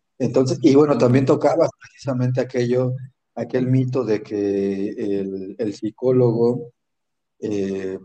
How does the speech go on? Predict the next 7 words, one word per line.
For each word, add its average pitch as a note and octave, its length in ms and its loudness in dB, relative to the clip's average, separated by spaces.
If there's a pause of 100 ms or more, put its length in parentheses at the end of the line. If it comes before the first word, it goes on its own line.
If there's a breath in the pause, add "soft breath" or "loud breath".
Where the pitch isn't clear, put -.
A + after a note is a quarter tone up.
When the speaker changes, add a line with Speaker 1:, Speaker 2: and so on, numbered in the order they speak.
Speaker 1:
por G2 200 -4
ser A#2 220 0
psicólogo, B2 1000 2 (220)
pues F#2+ 280 -6
no A#2 400 -2
puede A#2+ 400 2
precisamente G#2+ 1300 -4